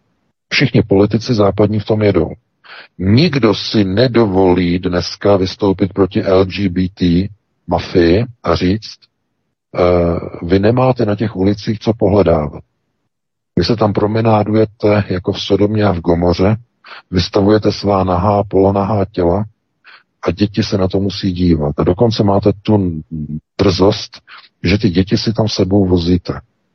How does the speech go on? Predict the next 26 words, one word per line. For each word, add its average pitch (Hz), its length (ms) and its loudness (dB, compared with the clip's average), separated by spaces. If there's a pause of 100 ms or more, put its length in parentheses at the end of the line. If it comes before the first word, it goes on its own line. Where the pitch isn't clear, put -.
(100)
a - 100 -4
vodíte. 85 500 -2 (1160)
Proto 107 320 0
v 113 40 0
Ruské 113 320 0
federaci 104 540 -2
jsou 107 140 -2
přijaty 98 400 0
zákony, 92 460 0
které 98 280 2
toto 95 240 -2
přísně 98 420 -4
zakazují. 82 460 -2 (1080)
Každá 98 360 2
pronárodní 101 560 0
vláda 95 420 2
musí 98 320 -6
udělat 98 320 2 (160)
to, 117 280 2
aby 95 360 0 (500)
svoji, 95 580 0 (400)
eh, 85 200 2
budoucnost, 104 680 2
svoje 87 360 0
děti 92 400 0 (300)
a 87 200 0